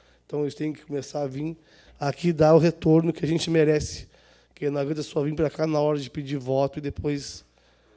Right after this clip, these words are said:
esquecer daqui. Então, a gente vai estar sempre atento, cobrando, né? A gente sabe aí quem foi eleito, quem foi que recebeu o voto. As nossas lideranças dentro do partido também a gente tá cobrando,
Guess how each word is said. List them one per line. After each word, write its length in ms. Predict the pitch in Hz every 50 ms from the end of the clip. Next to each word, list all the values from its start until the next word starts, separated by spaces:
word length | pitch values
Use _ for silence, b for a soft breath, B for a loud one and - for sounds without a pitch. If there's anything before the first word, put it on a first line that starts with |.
| b b -
esquecer 460 | - - - 160 139 - - 151 147
daqui. 300 | 147 143 135 - - 127
Então, 260 | 123 120 - 131 131
a 40 | 131
gente 160 | 139 135 151
vai 160 | 139 139 135 135
estar 180 | - 156 135
sempre 280 | - - 151 151 147 151
atento, 460 | 135 - - - 151 151 151 - -
cobrando, 680 | - - 151 143 147 151 147 151 160 165 156 156 - _ b b b b b b b b b b b _
né? 260 | - 143 139 139 135 -
A 60 | -
gente 240 | 120 127 123 120 -
sabe 320 | - - 147 139 135 131
aí 160 | 131 135 135 127
quem 180 | - 135 131
foi 340 | - - - 143 139 131 123 - b b b b b b b b _ -
eleito, 540 | 143 135 135 143 160 170 180 175 - - -
quem 180 | - 139 135
foi 220 | 127 - 165 147 135
que 120 | - -
recebeu 400 | 127 123 - - 127 131 139 135
o 40 | 123
voto. 440 | 120 135 147 156 156 - - _ _ _ b b b b b b b b b b b b b _ _ _
As 140 | 143 131 120
nossas 320 | 135 147 147 - 151 139
lideranças 480 | 135 139 135 143 135 135 147 139 - -
dentro 300 | 131 143 151 143 - -
do 20 |
partido 420 | - 147 131 120 - - - 151 131
também 300 | - 143 131 135 143 143
a 20 |
gente 180 | 139 131 - -
tá 140 | - 143 135
cobrando, 560 | - 127 127 123 131 135 143 156 165 160